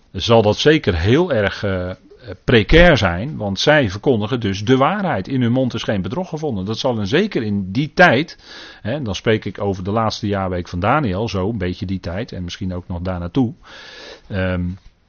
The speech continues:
dan zal het heel precair zijn als men de waarheid spreekt. En, en zul je ook voor de waarheid, eh, daadwerkelijk, eh,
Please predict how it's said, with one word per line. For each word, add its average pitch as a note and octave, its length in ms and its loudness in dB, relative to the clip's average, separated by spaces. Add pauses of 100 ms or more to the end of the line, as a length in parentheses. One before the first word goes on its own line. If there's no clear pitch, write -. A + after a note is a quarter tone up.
(420)
dan A2 220 2
zal G2+ 180 0
het F#2+ 80 0
heel C3 260 6
precair C#3 680 2
zijn F#2+ 300 0
als A2+ 220 -4
men F#2 260 0
de F2+ 80 -2
waarheid F3+ 440 0
spreekt. - 580 -8 (380)
En, F#2+ 260 -6
en F#2+ 220 -6
zul G#2 200 -2
je F#2 120 -4
ook G2 240 -6
voor G2+ 240 -4
de F#2 60 -2
waarheid, F#2+ 640 -6
eh, F#2 140 -4
daadwerkelijk, F#2 800 -6
eh, E2+ 240 -8